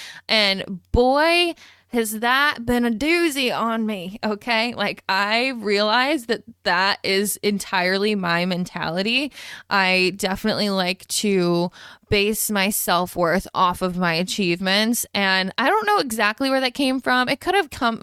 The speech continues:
from so many things. That's something that I've started to do a lot of shadow work around, and I'm doing a lot of accepting around. And I actually have been able to work with that side of myself. A lot of these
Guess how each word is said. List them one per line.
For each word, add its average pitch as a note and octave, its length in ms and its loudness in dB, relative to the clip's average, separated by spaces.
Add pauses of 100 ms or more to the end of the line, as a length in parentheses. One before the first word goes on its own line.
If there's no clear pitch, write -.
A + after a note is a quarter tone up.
(220)
from G#3+ 320 0
so - 280 0
many G3 220 2
things. F3+ 340 0
That's G#3+ 280 0
something A#3+ 300 0
that G#3+ 100 2
I've F#3+ 140 0
started F#3+ 420 0
to A#3 80 -2
do B3+ 180 0
a - 20 2
lot A#3+ 140 4
of A#3+ 100 -2
shadow A#3+ 280 0
work A#3+ 160 -2
around, A#3+ 520 0
and F#3 500 0
I'm G3+ 140 0
doing G3+ 220 0
a G#3 60 0
lot D#3+ 240 2
of E3+ 60 -4
accepting A#3+ 680 -4
around. B3+ 480 0
And G#3 100 -2
I G#3 40 0 (120)
actually A#3 340 -2
have F3+ 260 -2
been F#3 80 0
able F3+ 220 -2
to F#3 120 -8
work E3 240 -4
with F#3 120 -2
that F3 200 -2
side F#3 240 0
of G3+ 60 -2
myself. G3 460 0 (280)
A - 80 0
lot G#3 200 2
of G#3+ 60 -2
these G#3+ 140 0